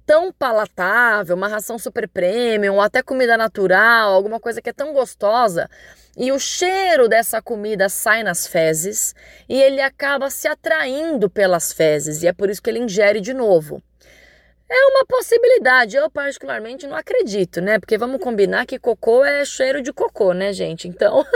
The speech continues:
<laughs> por mais que saia algum cheirinho aí de comida, eu, eu,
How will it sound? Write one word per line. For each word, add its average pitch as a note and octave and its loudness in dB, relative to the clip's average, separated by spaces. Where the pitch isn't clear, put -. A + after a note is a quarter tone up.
<laughs> C#5+ -12
por C#4 -2
mais C#4 0
que F4+ -4
saia B3+ 2
algum A#3+ -4
cheirinho B3 2
aí A3+ -4
de G3 -8
comida, G#3 -2
eu, B3+ 2
eu, C4+ 2